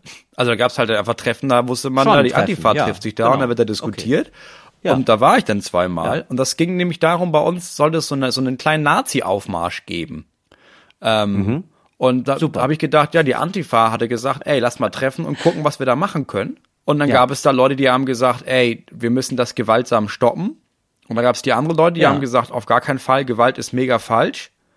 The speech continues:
Speaker 1: Und dann
Speaker 2: Gewalt ist keine Lösung.
Speaker 1: haben die sich
Speaker 2: Ja,
Speaker 1: da zweimal
Speaker 2: genau.
Speaker 1: getroffen. Und nach dem zweiten Mal hieß es dann,
Speaker 2: Mhm.
Speaker 1: „Ja, dann wissen wir es auch nicht.“ Und dann haben die nichts gemacht. Und da hab ich gedacht, „Ja, dann, also dann, was, was denn los bei euch?“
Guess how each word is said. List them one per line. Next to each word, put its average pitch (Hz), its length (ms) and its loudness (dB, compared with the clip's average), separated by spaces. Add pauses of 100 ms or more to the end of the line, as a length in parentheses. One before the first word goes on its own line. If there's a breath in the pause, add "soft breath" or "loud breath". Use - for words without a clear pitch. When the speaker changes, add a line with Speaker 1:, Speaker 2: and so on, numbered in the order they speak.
(240)
Speaker 1:
Und 139 300 2
dann 135 180 2
Speaker 2:
Gewalt 131 240 2
ist - 100 -14
keine 185 180 -2
Lösung. 156 220 0
Speaker 1:
haben 151 180 2
die 131 100 -2
sich 123 160 0
Speaker 2:
Ja, 113 60 -4
Speaker 1:
da 127 120 4
zweimal 131 340 4
Speaker 2:
genau. - 20 2
Speaker 1:
getroffen. 117 560 0 (220)
Und 127 180 -2
nach 120 140 2
dem 131 100 -4
zweiten - 340 0
Mal 131 180 0
hieß 147 140 -4
es 143 140 -10
dann, 139 220 0
Speaker 2:
Mhm. 135 40 -2
Speaker 1:
„Ja, 143 100 4
dann 101 160 2
wissen 113 220 -8
wir 156 80 0
es 151 100 -2
auch 170 240 -2
nicht.“ - 380 -12
Und 104 140 -6
dann 110 100 -2
haben 131 120 -2
die 143 100 0
nichts 180 380 -2
gemacht. 76 360 -8
Und - 100 -14
da 95 60 -2
hab 101 80 -2
ich 110 60 -6
gedacht, 113 340 -2
„Ja, 104 120 0
dann, 107 160 -4
also 107 200 -2
dann, 101 320 -4 (160)
was, - 320 -6 (420)
was 113 180 -2
denn 101 140 -4
los 165 280 0
bei 95 180 -2
euch?“ 90 340 -6